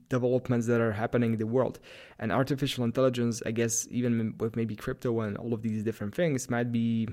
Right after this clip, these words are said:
the next, next big thing, uh, in the, in the next ten years. So it's just kinda like you just position yourself in the right, right f-, phase, and then just start working on, on the things that will actually get you to the ne-, next phase. Um, and, and just, like,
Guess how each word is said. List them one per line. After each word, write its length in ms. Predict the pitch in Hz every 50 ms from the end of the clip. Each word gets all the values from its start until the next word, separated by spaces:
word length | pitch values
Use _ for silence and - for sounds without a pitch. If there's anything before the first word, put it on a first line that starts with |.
| - - - - - - -
the 200 | - - 113 127
next, 320 | 113 117 117 113 110 - -
next 220 | 123 120 110 110
big 220 | 107 107 107 101 -
thing, 260 | - 156 135 110 - - - - - - - - - - _ _
uh, 160 | - 110 110 - -
in 140 | 113 117 110
the, 220 | 113 113 110 -
in 140 | 117 120 113
the 80 | 113
next 240 | 113 117 113 - -
ten 140 | - 113 113
years. 240 | 127 151 139 120 -
So 120 | - 120 117
it's 140 | 117 113
just 220 | 113 113 110 - -
kinda 240 | 113 110 110 110 113
like 200 | 110 107 110 110
you 80 | 113 117
just 260 | - 123 - - -
position 440 | - 123 104 120 113 113 - 127 120
yourself 460 | 117 113 117 113 - 117 117 113 117
in 100 | 117 113
the 80 | 110
right, 280 | 110 113 107 104 - - - - _ _ - -
right 180 | 107 104 104
f-, 160 | - - - - _ _ _ - - - -
phase, 320 | - 143 165 160 131 104 113
and 100 | 113 110
then 120 | 113 113
just 160 | 113 113 107
start 180 | - - 117 113
working 300 | 113 117 113 110 117 113
on, 160 | 110 110 107
on 120 | 98 104 113
the 80 | 110
things 240 | 104 - 117 120 110
that 140 | 117 110 110
will 160 | 110 113 110
actually 420 | 107 107 107 - - - 110 107 - - -
get 160 | - 107 -
you 60 | -
to 100 | - -
the 120 | 104 110 104
ne-, 180 | 104 104 - -
next 360 | - 110 110 110 - - -
phase. 300 | - - 135 139 135 - - - - - - - - - - - _ _ 90
Um, 300 | 98 104 104 104 98 - -
and, 120 | 90 82 -
and 100 | - 120
just, 160 | 120 127 117 120
like, 300 | 117 107 - - -